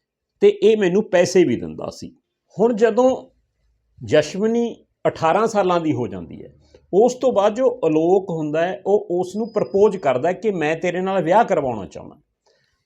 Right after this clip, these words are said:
ਪਹਿਲਾਂ ਇਹਨਾਂ ਦਾ ਪਿਆਰ ਚੱਲਦਾ ਹੈ, ਕਾਫੀ ਟਾਈਮ ਇਹਨਾਂ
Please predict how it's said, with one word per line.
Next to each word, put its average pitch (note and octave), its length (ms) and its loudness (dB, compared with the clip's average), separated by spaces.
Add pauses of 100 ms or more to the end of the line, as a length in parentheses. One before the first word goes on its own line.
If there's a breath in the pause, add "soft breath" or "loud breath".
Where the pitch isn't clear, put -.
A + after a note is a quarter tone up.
ਪਹਿਲਾਂ A#3 220 0
ਇਹਨਾਂ B3 160 0
ਦਾ B3+ 100 2
ਪਿਆਰ E3 440 2
ਚੱਲਦਾ F#3+ 400 2
ਹੈ, G3 140 -10 (420)
ਕਾਫੀ G3+ 340 0
ਟਾਈਮ G#3 300 0 (600)
ਇਹਨਾਂ A3 420 2